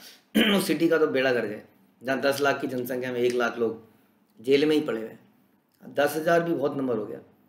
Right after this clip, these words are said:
हाँ, सोचिए कि जेल के अंदर बिगड़ी हुई आत्माएं हमेशा इतनी नहीं होती हैं। अब सोचिए इस, इस संसार में कितनी आत्माएं हैं,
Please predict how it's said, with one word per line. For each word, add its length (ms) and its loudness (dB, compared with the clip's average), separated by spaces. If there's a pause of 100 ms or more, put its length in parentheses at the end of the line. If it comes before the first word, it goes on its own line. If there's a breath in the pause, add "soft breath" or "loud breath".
(380)
हाँ, 280 -20
सोचिए 460 0 (360 loud breath)
कि 340 -10
जेल 380 2
के 60 -2
अंदर 320 -2
बिगड़ी 320 -2
हुई 100 0
आत्माएं 340 -2
हमेशा 180 -2
इतनी 260 -2
नहीं 100 0
होती 200 -6
हैं। 180 -14 (480)
अब 100 -10
सोचिए 400 -2
इस, 160 -6
इस 200 -8
संसार 360 -2
में 120 -4
कितनी 260 -6
आत्माएं 360 -6
हैं, 200 -14